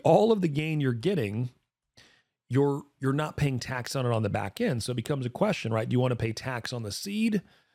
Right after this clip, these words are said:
or do you wanna pay tax on the harvest? Cole, that's an old country thing right there. But let's just use a thirty-year period of time here, and it doesn't really matter at age thirty to age sixty. But let's assume someone's sitting here and they funded a Roth retirement account,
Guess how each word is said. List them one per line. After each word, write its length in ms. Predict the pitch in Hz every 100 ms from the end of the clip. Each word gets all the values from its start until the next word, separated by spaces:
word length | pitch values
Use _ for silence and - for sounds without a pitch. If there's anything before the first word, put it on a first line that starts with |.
| - - - _ -
or 120 | 139
do 40 |
you 80 | 139
wanna 120 | 143
pay 120 | 131 131
tax 340 | - 131 -
on 60 | 131
the 80 |
harvest? 460 | - 135 120 95 -
Cole, 160 | - 143
that's 180 | 185
an 60 | 160
old 200 | 139 127
country 420 | - 151 156 127
thing 280 | 104 110 98
right 220 | 104 92
there. 340 | - 107 107 104 - _ _ _ _ _ _ - - - - - -
But 80 | 147
let's 160 | 220
just 180 | 277 208
use 140 | 190
a 60 | 151
thirty-year 500 | - 160 160 165 143
period 320 | - 139 131
of 80 | 117
time 340 | - 113 110
here, 160 | 98 92
and 80 | 98
it 60 |
doesn't 260 | 98 165 156
really 160 | 135 120
matter 360 | 113 110 110
at 80 | 104 -
age 260 | 127 120 -
thirty 220 | 120 113
to 100 | 107
age 120 | 98
sixty. 420 | - 110 - 98 - - - - -
But 80 | 196
let's 100 | 240
assume 380 | 180 - 175
someone's 420 | 156 - 151 147 -
sitting 320 | 139 123 117
here 300 | 104 107 110
and 80 | 107
they 80 |
funded 320 | 101 139 143 131
a 20 |
Roth 340 | 117 113 110
retirement 480 | 104 - 120 127 110
account, 420 | - 104 92 98